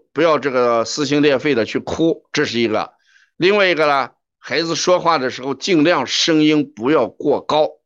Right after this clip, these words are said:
啊，不要那么去喊。在饮食上呢，我们酸性的食物，贪凉，我们这个凉啊，容易刺激，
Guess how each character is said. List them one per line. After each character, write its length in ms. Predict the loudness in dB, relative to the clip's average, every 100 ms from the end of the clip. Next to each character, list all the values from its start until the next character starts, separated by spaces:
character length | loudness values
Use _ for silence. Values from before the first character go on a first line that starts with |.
| _
啊， 240 | -6 -4
不 140 | -2 0
要 100 | 2
那 100 | 2
么 80 | -2
去 160 | -4
喊。 280 | -4 -4 -8 -12 _ _ _ _ _ _ _
在 160 | 0 0
饮 380 | 2 0 0 0
食 240 | -2 -2
上 220 | 2 4
呢， 220 | 4 2 -4 _ _ _
我 140 | -10 -8
们 140 | -6
酸 360 | -4 0 0 0
性 280 | -2 0
的 140 | 0 0
食 260 | -2 0
物， 360 | 2 2 0 -6 _ -20 _ _ -6
贪 340 | -4 -2 0
凉， 380 | 2 2 2 -2 _ _ _ _ _ _ _ _
我 80 | 0
们 40 |
这 60 | 2
个 80 |
凉 380 | 2 2 4 4
啊， 200 | 4 4
容 240 | 2 0 -2
易 120 | -4
刺 380 | -6 -4 -2 -2
激， 360 | -4 -6 -10